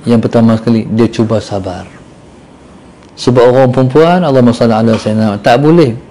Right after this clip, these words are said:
dia minta cerai. Mana orang perempuan yang minta cerai, Allahumma salli ala Sayyidina Muhammad, dia tidak akan menghidu ataupun bau syurga. Bau syurga ni tujuh puluh tahun nak sampai dah bau.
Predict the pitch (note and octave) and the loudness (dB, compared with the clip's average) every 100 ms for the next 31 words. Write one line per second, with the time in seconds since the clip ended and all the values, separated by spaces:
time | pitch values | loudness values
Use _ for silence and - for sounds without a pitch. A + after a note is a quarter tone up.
0 | - - A#2 A#2 A#2 A2 G2+ - G#2+ G#2 | -14 -4 0 2 2 0 -6 -6 -12 -12
1 | G2+ - - - - - - - - - | -12 -20 -20 -20 -20 -20 -20 -20 -20 -20
2 | - - - - A2 G#2+ A2 A2 A#2+ B2+ | -20 -20 -20 -12 -2 0 2 2 2 2
3 | C3 A#2+ A#2 G#2 F#2+ B2+ D3 F3+ A3 A3 | 4 4 2 0 0 0 2 0 0 -2
4 | C#3 A#2+ A#2+ A#2+ A#2 A2 A2+ G2+ A2 A2 | 0 0 0 0 0 2 0 0 -2 -2
5 | G#2+ G#2 A2+ B2 C3 - - - - - | -2 -4 -4 -4 -4 -8 -18 -20 -20 -12
6 | A#2 A#2+ A#2+ G2 F#2+ B2+ G#2+ G#2+ G2+ A#2+ | -2 -2 0 -4 -2 -2 0 0 -4 -4
7 | A2+ A#2 A2 C3+ C3+ A#2 - A2 - G#2+ | -2 0 0 0 0 0 0 -2 -2 -4
8 | F#2 F2+ - G#2 A2 B2+ A2+ - B2 G2+ | -4 -8 -14 -8 0 0 0 -4 -6 -6
9 | G2+ - - - - - - - - G#2+ | -8 -16 -20 -20 -20 -20 -20 -20 -4 -2
10 | G#2 A2+ A2 A2+ C3+ C#3+ A#2 A2+ G#2 - | 0 0 2 2 0 0 -2 0 -2 0
11 | A2+ A2+ - - - - - C3+ A#2+ - | 0 0 -2 -16 -20 -10 0 2 2 0
12 | A2+ A2+ A#2+ G#2+ G#2+ A2+ B2 | -2 0 0 -2 -2 -2 -4